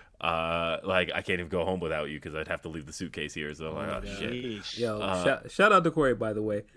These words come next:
Speaker 2: I didn't see this tweet, but somebody pointed it out to me that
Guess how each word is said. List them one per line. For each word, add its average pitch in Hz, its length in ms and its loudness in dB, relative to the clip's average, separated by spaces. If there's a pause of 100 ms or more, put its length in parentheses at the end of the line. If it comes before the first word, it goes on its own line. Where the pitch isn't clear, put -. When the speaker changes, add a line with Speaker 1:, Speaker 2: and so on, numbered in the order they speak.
Speaker 2:
I 208 140 4
didn't 190 160 8
see 170 160 8
this 135 160 4
tweet, 117 240 0
but 113 100 -2
somebody 139 360 6
pointed 127 300 2
it 113 120 0
out 113 200 0
to 104 100 -4
me 101 180 -2
that 101 380 -4